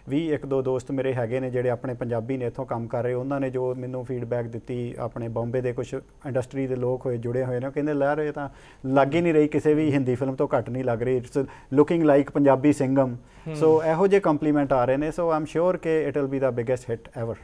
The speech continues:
Speaker 2: ਹੂੰ। ਇਸ ਫਿਲਮ 'ਚ ਐਕਸ਼ਨ ਹੈ, ਇੱਕ ਸਟਰਗਲ ਹੈ, ਜਿਹੜਾ ਮੇਨ ਕੈਰੈਕਟਰ ਹੈ, ਲਵ ਐਂਗਲ ਹੈ,
Speaker 1: ਜੀ।
Speaker 2: ਰੋਮਾਂਟਿਕ ਐਂਗਲ ਹੈ।
Speaker 1: ਯੈਸ।
Speaker 2: ਤੇ ਇਹਨਾਂ 'ਚੋਂ ਜੇ ਆਪਾਂ ਫਿਲਮ ਦੇ ਯੂ ਐਸ ਪੀ ਦੀ ਗੱਲ ਕਰੀਏ, what would be the U S P of the film?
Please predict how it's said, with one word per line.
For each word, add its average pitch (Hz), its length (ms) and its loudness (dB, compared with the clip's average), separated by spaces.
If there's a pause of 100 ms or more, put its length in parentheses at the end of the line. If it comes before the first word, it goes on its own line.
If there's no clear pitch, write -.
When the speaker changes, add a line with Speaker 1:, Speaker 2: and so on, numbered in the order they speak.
(240)
Speaker 2:
ਹੂੰ। 143 180 -10 (260)
ਇਸ 196 200 -4
ਫਿਲਮ 208 180 -2
'ਚ 220 80 -4
ਐਕਸ਼ਨ 180 520 -2
ਹੈ, 175 240 -6 (140)
ਇੱਕ 156 160 -12
ਸਟਰਗਲ 160 500 -2
ਹੈ, 160 160 2
ਜਿਹੜਾ 156 200 -4
ਮੇਨ 151 220 -4
ਕੈਰੈਕਟਰ 151 420 -6
ਹੈ, 147 240 -4 (220)
ਲਵ 165 340 2
ਐਂਗਲ 160 340 -2
ਹੈ, 151 240 -4
Speaker 1:
ਜੀ। 120 300 -6
Speaker 2:
ਰੋਮਾਂਟਿਕ 156 420 -4
ਐਂਗਲ 151 300 -2
ਹੈ। 147 100 2
Speaker 1:
ਯੈਸ। 120 200 -2 (640)
Speaker 2:
ਤੇ 247 280 6
ਇਹਨਾਂ 202 200 2
'ਚੋਂ 247 120 -4
ਜੇ 226 100 0
ਆਪਾਂ 226 200 2
ਫਿਲਮ 202 320 0
ਦੇ 220 80 2
ਯੂ 175 240 -2
ਐਸ 202 120 -4
ਪੀ 220 100 -12
ਦੀ 190 160 -8
ਗੱਲ 175 140 -2
ਕਰੀਏ, 185 260 -2
what 165 240 0
would 165 220 -8
be 165 80 -8
the 165 240 -4
U 156 40 -4
S 151 60 -6
P 156 200 -10
of 139 80 -6
the 147 100 -8
film? 135 260 -10